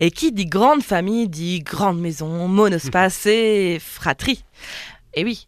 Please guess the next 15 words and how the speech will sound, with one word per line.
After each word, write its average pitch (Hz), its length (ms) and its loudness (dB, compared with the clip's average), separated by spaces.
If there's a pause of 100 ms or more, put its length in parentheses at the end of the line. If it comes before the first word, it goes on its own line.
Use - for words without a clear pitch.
la 151 120 -4
fratrie, 190 320 -4
c'est 180 160 -4
à 151 80 0
partir 208 280 -2
de 269 200 0 (240)
deux 302 200 2
enfants 302 460 0
et 349 80 2
jusqu'à 233 760 0
l'infini, 202 640 0
si - 200 -6
on 170 100 -4
veut, 165 320 0
enfin, 151 320 -2